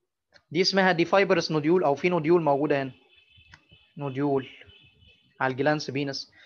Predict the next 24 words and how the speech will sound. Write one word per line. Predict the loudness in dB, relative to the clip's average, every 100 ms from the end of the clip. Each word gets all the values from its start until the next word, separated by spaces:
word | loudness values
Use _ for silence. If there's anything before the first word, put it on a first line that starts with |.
| _ -8
او | -4 -4
في | -2 -4
ايه، | -2 -2 0
او | -2
في | -4 -6 -4 -2 -4 -4 -2
وايتنينج | 2 2 2 -2 -6 -4 -2
كولر، | 0 2 2
دي | 0
حاجه | -2 -2
اسمها | -2 0 2
لايخن. | 2 0 -2 -4 -4 -12 _ _ _ _ _ _ _ _ _ _ _ _ _ _
لايخن | 2 2 2 2
يعني | 2 4
ابيض، | 2 0 -4 _ _ _ _ _ _ _
سكليروزس. | -18 -4 2 4 2 0 -6 -14 -20 _ -20 -20 _ _ _ _ _ _ _ _ _ -20 -20 -8
طيب | -2 -2
الحاجه | 0 2
اللي | 4
بعد | 4 4
كده | 4
البينس، | 2 2 0 0 -4
بتشوف | -6 0 0
الكيرفيتشر | 0 0 0 0
بتاعه، | -2 2 2 2 -2 _